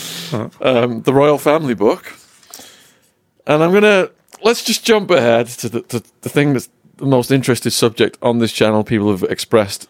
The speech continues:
Speaker 2: interest in. There's a chapter here called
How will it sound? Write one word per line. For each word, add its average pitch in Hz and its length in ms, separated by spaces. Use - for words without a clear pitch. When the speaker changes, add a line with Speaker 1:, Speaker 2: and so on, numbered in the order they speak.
Speaker 2:
interest - 380
in. 147 320
There's 185 180
a 185 60
chapter 208 480
here 196 200
called 160 560